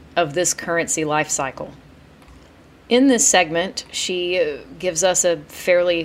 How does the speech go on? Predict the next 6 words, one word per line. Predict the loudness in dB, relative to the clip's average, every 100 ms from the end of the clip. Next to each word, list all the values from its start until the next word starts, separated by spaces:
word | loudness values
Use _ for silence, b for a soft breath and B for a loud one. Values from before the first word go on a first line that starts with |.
| -6
horrifying | 0 2 2 2 2 2 0 -6 -10
statistic | -8 -4 -2 0 0 -2 -4 -8
about | 0 0 0 0
there | 0
being | 4 2 2
only | 0 0 -2